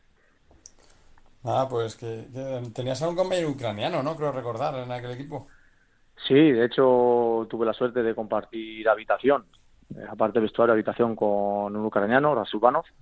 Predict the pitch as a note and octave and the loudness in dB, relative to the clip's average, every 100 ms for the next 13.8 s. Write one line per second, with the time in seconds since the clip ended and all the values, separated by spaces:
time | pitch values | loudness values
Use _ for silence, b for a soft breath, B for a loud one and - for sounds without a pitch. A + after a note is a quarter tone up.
0 | B2 b b b b _ - A#2+ A#2 A2+ | -20 b b b b _ -2 2 4 4
1 | A2+ A2 C#3 C3 B2+ C3 B2 B2 A#2 A2+ | 2 6 6 8 6 6 2 2 4 4
2 | G#2+ G#2 G2 G2 G2+ F#2 F2+ G#2 G#2+ A2+ | 4 0 -2 -4 -6 -8 -12 -6 -4 0
3 | A2+ A2 A2 G#2 - G#2+ A2+ A2 G#2+ G#2+ | 0 0 0 0 0 -2 -2 -2 -2 -2
4 | G#2 G#2 G#2 - A2+ A#2+ A#2+ A2+ G2+ G#2 | -2 -4 -6 0 0 0 -2 -4 -2 -4
5 | G2+ G2+ G#2 G2+ G#2 G2+ A2+ - G#2 G2 | -6 -10 -10 0 4 6 4 0 -10 -12
6 | G2+ F#2+ A2+ G#2+ G#2 G#2 G#2+ C3 C#3+ D3 | -10 -8 -4 0 0 0 0 0 2 -2
7 | D3 G#2+ G#2+ G2+ G2 - G#2+ G2 G2 B2 | -2 -6 -2 0 0 2 0 0 -4 0
8 | C#3+ D3+ - b b A#2 - A2 G#2+ G2 | 4 4 2 b b -20 -4 -2 0 0
9 | G2 A#2+ B2 C#3 E3 b b b b - | 2 2 4 4 4 b b b b -4
10 | - G2+ G#2 G2+ G#2 G#2 G2+ G2+ G#2 A2 | -2 0 0 2 4 4 4 0 -4 -4
11 | G#2 G2+ F#2+ - - _ _ - A2 F#2 | -2 -2 -2 -6 -14 _ _ -8 -4 -2
12 | - G#2+ G2+ F#2+ F#2 F#2+ F2+ F#2+ G2+ A2+ | 2 4 4 2 2 0 -2 -2 2 2
13 | A#2+ G#2 F#2 F#2 F2+ F#2+ G#2 | 2 -2 -2 -2 -2 -6 -14